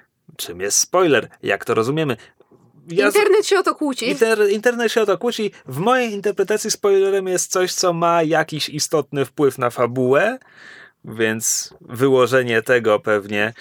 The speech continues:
Speaker 1: e, pe-, pe-, pewnie może komuś zepsuć przyjemność z seansu, ale na dodatek, e, dodaję tutaj taką klauzulę, że musi to być coś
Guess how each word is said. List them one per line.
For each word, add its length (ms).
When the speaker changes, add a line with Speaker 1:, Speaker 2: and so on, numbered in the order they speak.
Speaker 1:
e, 260
pe-, 400
pe-, 320
pewnie 520
może 300
komuś 280
zepsuć 380
przyjemność 540
z 80
seansu, 480
ale 500
na 180
dodatek, 680
e, 340
dodaję 400
tutaj 240
taką 260
klauzulę, 640
że 120
musi 340
to 100
być 220
coś 480